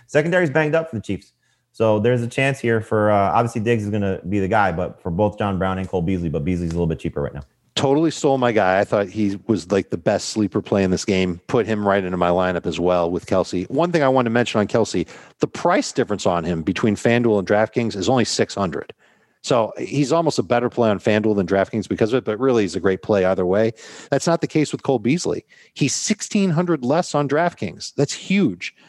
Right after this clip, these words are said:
Speaker 2: So I, I don't know if I'm gonna definitely start him. And the same thing with Valdez-Scantling. Valdez-Scantling's price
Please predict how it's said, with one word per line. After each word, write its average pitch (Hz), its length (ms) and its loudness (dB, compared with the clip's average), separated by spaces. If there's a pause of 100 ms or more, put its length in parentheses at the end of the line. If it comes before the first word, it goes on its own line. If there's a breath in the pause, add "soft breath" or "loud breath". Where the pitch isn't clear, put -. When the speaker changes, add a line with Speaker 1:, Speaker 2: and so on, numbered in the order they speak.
(180 soft breath)
Speaker 2:
So 127 280 0 (220)
I, - 240 -2
I 160 120 -2
don't 196 140 -2
know 180 120 -2
if 156 80 -2
I'm 127 140 -2
gonna 117 180 0
definitely 127 460 -2
start 165 180 0
him. 160 140 0
And 160 80 -4
the - 40 -12
same 202 220 -2
thing 196 120 0
with 165 120 -2
Valdez-Scantling. 170 640 0
Valdez-Scantling's 135 720 0
price 123 340 0